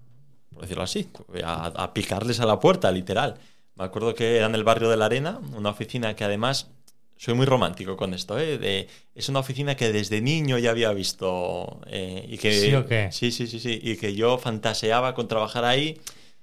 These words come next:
Speaker 1: Sí, con, sí, con trabajar ahí o con tener relación de alguna manera. Me llamaba la atención esa oficina. Entonces fui a tocar la puerta literalmente allí. Y nada, me entrevistó el director de aquel entonces, que ya cambió, bueno, Miguel Rincón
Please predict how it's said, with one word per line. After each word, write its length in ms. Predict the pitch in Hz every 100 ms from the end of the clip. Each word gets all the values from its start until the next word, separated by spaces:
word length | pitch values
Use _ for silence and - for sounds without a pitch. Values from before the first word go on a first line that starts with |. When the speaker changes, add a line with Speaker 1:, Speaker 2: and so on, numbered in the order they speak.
| - - - -
Speaker 1:
Sí, 200 | - 87
con, 280 | 95 104
sí, 160 | - 175
con 100 | 95
trabajar 340 | - 101 -
ahí 200 | 196 147
o 100 | 98
con 160 | 98 98
tener 220 | 101 117
relación 280 | 135 127 135
de 40 | 117
alguna 180 | 113 107
manera. 360 | 104 151 143
Me 80 | 110
llamaba 220 | 104 117
la 80 | 139
atención 260 | 135 127 85
esa 140 | 92
oficina. 420 | 87 - 85 80 - -
Entonces 280 | 104 117 -
fui 80 | 127
a 40 |
tocar 220 | 127 127
la 160 | 120 117
puerta 220 | 143 151
literalmente 880 | 127 - 104 113 123 131 139 139 123
allí. 320 | 95 104 - - - - - - -
Y 140 | 113
nada, 180 | 113 131
me 100 | 104
entrevistó 1300 | 98 104 101 98 - 110 113 120 120 117 113 113 110 120
el 140 | 110
director 340 | 110 110 113 110
de 60 |
aquel 140 | 104 110
entonces, 400 | 101 131 123 98
que 60 |
ya 140 | 98 95
cambió, 360 | 95 101 127
bueno, 160 | - 113
Miguel 280 | 87 92 92
Rincón 560 | 92 92 117 147 78